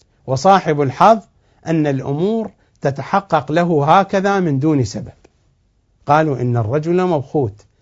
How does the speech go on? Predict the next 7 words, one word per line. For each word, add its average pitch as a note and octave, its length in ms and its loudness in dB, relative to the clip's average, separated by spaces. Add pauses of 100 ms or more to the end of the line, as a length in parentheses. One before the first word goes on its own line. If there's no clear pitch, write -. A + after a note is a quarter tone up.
(160)
فأي D#3+ 480 -2
شيء C#3 420 -2
يريد B2+ 560 0 (360)
لاحظوا F#3 420 0
الشيطنة G3 640 -4 (480)
ولاحظوا D3+ 480 0
التحريف، E3 720 -4